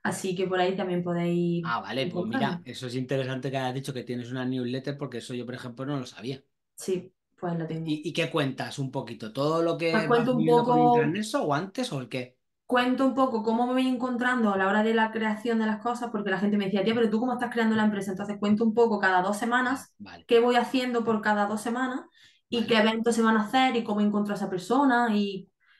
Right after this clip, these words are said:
Speaker 1: frustraciones que he tenido o aprendizajes que he tenido. Entonces a la gente le gusta porque es como más natural, no es solo, "Voy a hacer este evento tal día", no,
Speaker 2: Ya.
Speaker 1: cuento por qué, el porqué de esas cosas.
Speaker 2: Vale, vale, vale. Pues nada, pues anotado queda. Pues muchas
Speaker 1: Ujú.
Speaker 2: gracias, Marta, por tu tiempo
Speaker 1: Nada,
Speaker 2: y un
Speaker 1: muchísimas
Speaker 2: gustazo
Speaker 1: gracias a
Speaker 2: haberte
Speaker 1: ti.
Speaker 2: entrevistado.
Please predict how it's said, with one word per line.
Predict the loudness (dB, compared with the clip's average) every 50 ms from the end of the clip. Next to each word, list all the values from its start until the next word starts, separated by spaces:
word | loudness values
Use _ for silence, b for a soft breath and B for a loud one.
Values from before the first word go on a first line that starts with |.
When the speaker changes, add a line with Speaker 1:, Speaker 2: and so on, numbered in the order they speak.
| b b b
Speaker 1:
frustraciones | -4 -2 -2 0 0 -2 2 2 2 2 4
que | 2 0
he | 0
tenido | 2 4 4 4 4 4 2 2
o | 2 4 4
aprendizajes | 4 4 2 -2 -2 -4 -6 -8 -8 -6 -4
que | -4
he | -2
tenido. | -2 0 2 2 2 2 2 2
Entonces | 0 0 -2 -2 -2 0
a | 0
la | 0
gente | 0 0 0 0 2 0
le | 0
gusta | 0 -2 -2 -2 -2
porque | -2 -2 -4 -4 -6
es | -4
como | -2 -2 0 0
más | 0 0 0
natural, | 0 0 0 0 0 2 2 2 2
no | 0
es | -2 -2
solo, | 0 0 0 0 0 -2 B B B B B
"Voy | 2 2
a | 2 2
hacer | 2 0 0
este | 0 0 0
evento | 0 0 0 0 0 -2 0
tal | 2 2 4 4
día", | 2 2 0 0 0
no, | -2 -4 -4 -6 -6 -4 -2
Speaker 2:
Ya. | 0 0 0 0 0
Speaker 1:
cuento | 0 0 -2 -4 -8 -12 -14 _ -6
por | -4 -4 -2
qué, | 0 0 0 0 -2 -8 -12 _ -8
el | -8 -6 -6 -6
porqué | -8 -8 -6 -4
de | -6
esas | -4 -6 -8 -10
cosas. | -10 -12 -14 -14 _ _ _ _ _ _
Speaker 2:
Vale, | -14 -12 -10 -8 -8 -8 -8
vale, | -10 -10 -12 -12 -14
vale. | -14 -16 -18 -18 -20 _ _
Pues | _ -20 -18
nada, | -12 -6 -6 -6 -6 -6
pues | -10 -12 -10 -10 -12 -14 -16 _ _ _ -4
anotado | -4 -2 -2 -4 -4 -2 0 2 2 2 0
queda. | 0 -4 -6 -6 -6 -10 -10 -6
Pues | -6 -4 -4 -4 -6 -8 -8 -4
muchas | -4 -4 0 2 2 2 2
Speaker 1:
Ujú. |
Speaker 2:
gracias, | 0 -2 -4 -2 -4 -2
Marta, | -2 -4 -4 -4 -4 -4 -4
por | -4 -4 -6
tu | -6 -4
tiempo | -4 -4 -4 -4 -4 -2 -2 -2 0
Speaker 1:
Nada, | 2 2 2
Speaker 2:
y | 2 2
un | 0 0 2 2
Speaker 1:
muchísimas | 2 2
Speaker 2:
gustazo | 2 2 2 2 2
Speaker 1:
gracias | 0
a | 0
Speaker 2:
haberte | 0 -2 -4
Speaker 1:
ti. |
Speaker 2:
entrevistado. | -4 -2 -2 -2 -2 -2 -4 -8 -12 -12 -16